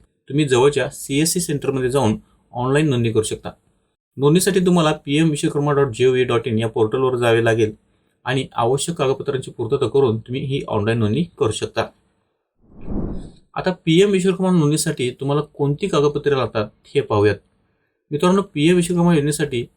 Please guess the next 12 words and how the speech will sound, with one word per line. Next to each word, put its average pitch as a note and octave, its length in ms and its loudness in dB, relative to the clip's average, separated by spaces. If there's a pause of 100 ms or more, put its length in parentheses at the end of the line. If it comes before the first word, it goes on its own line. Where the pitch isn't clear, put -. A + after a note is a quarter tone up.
(260)
तुमच्याजवळ D#3 420 0
ही D#3+ 80 4
पाच C#3+ 360 -2
महत्त्वाची C3+ 360 -4
कागदपत्रे - 420 -4
असणे C3+ 180 -6
आवश्यक A2 260 -2
आहेत. G#2 120 2 (580)
त्यामध्ये C#3 400 2 (180)
तुमचं C#3+ 320 -2
आधार A#2+ 280 2
कार्ड, A#2+ 240 -4